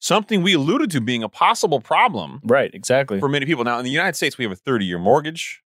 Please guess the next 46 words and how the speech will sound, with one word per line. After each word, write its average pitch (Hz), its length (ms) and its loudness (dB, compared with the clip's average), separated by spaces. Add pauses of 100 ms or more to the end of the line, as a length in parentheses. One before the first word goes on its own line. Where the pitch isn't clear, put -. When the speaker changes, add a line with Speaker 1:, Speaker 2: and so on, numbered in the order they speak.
Speaker 2:
Mm-hmm. 110 240 -2
Speaker 1:
And 95 300 0
most 104 240 2
people, 147 320 -4
I 113 80 4
would 113 160 -2
hope, 143 320 -2
got, 101 320 -4
you 110 80 -14
know, 87 160 -8
very 98 200 0
low 95 260 4
interest 113 180 -6
rates, 127 260 -2
sub 95 220 0
Speaker 2:
Locked 113 200 2
it - 60 -8
Speaker 1:
three 110 100 4
percent, 113 320 4
Speaker 2:
in. 98 40 -10
Speaker 1:
locked 85 300 0
it 98 80 -6
in. 117 280 -2 (680)
They 110 100 4
won't 117 140 4
have 117 100 -4
that 156 120 0
problem. 240 380 -4 (220)
Speaker 2:
Right. 107 180 2 (220)
Speaker 1:
But 110 340 2
there 120 140 2
are 117 60 4
a 110 40 4
lot 139 300 2
of 247 60 -6
people 101 280 -8
who 107 120 -4
are 101 100 -2
currently 123 280 -2
looking 110 220 -4
at 90 60 -12
taking 92 200 -10
adjustable 92 380 -4
products 85 380 0
right 76 180 -2
now, 110 540 -4